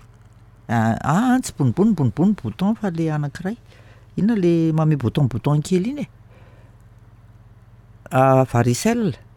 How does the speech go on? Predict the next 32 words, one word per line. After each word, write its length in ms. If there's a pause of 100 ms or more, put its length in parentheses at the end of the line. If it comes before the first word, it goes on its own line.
(400)
Varicelle 640
e. 40 (600)
Zay 220
ny 100
fiteny 300
azy 100
amin'ny 160
teny 320
ihany, 800
raha 80
tsy 160
tonga 140
ao 20
an-tsaiko 320
ihany 240
le 140
izy. 100 (800)
Na, 160 (160)
lava 480
be 80
ny 80
fotoana 240
tsy 160
maninona 240
resahantsika, 560
de 80
amin'izay 220
tsy 80
resahana 340
intsony 160
amin'ny 160
manaraka. 400